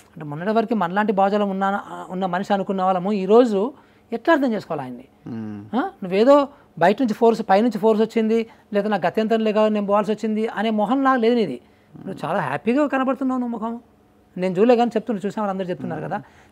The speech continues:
Speaker 1: So చాలా, చాలా దుర్మార్గమైన
Speaker 2: అంటే నేను
Speaker 1: చర్య
Speaker 2: అనుకున్నా ఒక
Speaker 1: ఆర్ఎస్పీది.
Speaker 2: ఒక ఎంపీ సీట్ కోసమే ఈ ప్రయత్నం చేసి ఉంటారు అంటారా? అంటే అట్లా అనుకుంటే ఇప్పుడు రేపు మొన్న కాంగ్రెస్తో జత కడితే ఒక రెండు మూడు ఎమ్మెల్యే సీట్లు ఇచ్చేవాళ్ళు కదా.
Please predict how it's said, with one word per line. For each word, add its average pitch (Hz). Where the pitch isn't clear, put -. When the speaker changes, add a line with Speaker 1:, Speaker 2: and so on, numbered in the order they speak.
Speaker 1:
So -
చాలా, 165
చాలా 147
దుర్మార్గమైన 156
Speaker 2:
అంటే 190
నేను 269
Speaker 1:
చర్య -
Speaker 2:
అనుకున్నా 302
ఒక 220
Speaker 1:
ఆర్ఎస్పీది. 151
Speaker 2:
ఒక 147
ఎంపీ 233
సీట్ 220
కోసమే 214
ఈ 175
ప్రయత్నం 160
చేసి 147
ఉంటారు 127
అంటారా? 123
అంటే -
అట్లా 220
అనుకుంటే 220
ఇప్పుడు 220
రేపు 196
మొన్న 180
కాంగ్రెస్తో 196
జత 165
కడితే 185
ఒక 180
రెండు 170
మూడు 165
ఎమ్మెల్యే 180
సీట్లు 175
ఇచ్చేవాళ్ళు 165
కదా. 156